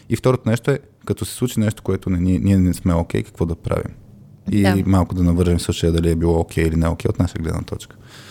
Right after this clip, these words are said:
Speaker 2: Да.
Speaker 1: Да, не знам. А, това си мисля.
Speaker 2: Ами да, аз само имам една в началото, а, също мисъл, която е по отношение на, м, това за заплатите и,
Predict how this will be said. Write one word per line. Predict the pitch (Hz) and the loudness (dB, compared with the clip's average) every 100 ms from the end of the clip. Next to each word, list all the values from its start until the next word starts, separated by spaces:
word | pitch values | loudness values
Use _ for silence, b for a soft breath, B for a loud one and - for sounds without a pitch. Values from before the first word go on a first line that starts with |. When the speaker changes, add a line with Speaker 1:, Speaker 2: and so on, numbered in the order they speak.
| B 180 | B -4
Speaker 2:
Да. | 190 | 2
Speaker 1:
Да, | 196 | 4
не | 95 | 4
знам. | 95 85 - - | 2 0 -4 0
А, | 92 90 87 87 92 | 2 2 2 -2 -4
това | - 104 | -2 -2
си | - | -2
мисля. | 85 - - - - - - - | -6 -6 -14 -20 -20 -20 -16 -4
Speaker 2:
Ами | 208 214 214 202 | 0 0 -2 -2
да, | 247 262 247 | -4 -2 -2
аз | 277 | -2
само | 359 370 359 | -2 -4 -4
имам | 359 339 269 - | -4 -4 -6 -6
една | 233 220 220 214 | -4 -2 -2 -2
в | 196 190 | -4 -4
началото, | 196 185 196 190 170 160 156 156 - | -4 0 -2 -2 -4 -4 -4 -6 -4
а, | 170 165 165 165 - - | -4 -2 -4 -6 -8 -14
също | - 208 - 190 | -6 -4 -4 0
мисъл, | 180 170 190 208 220 226 - - | 0 2 -2 -2 -4 -8 -14 -4
която | 196 180 180 180 175 | 0 0 0 0 2
е | 170 165 | 2 0
по | 170 180 | 2 0
отношение | - 170 185 175 175 | 0 -2 0 2 2
на, | 170 160 160 160 160 | 2 2 0 -2 -4
м, | 160 160 - 180 - - - 190 - | -4 -6 -6 -8 -10 -14 -14 -14 -8
това | - 196 | -2 -2
за | 175 | -2
заплатите | 165 - 269 - - | -4 -2 -4 -4 -2
и, | 196 175 170 | 0 0 -2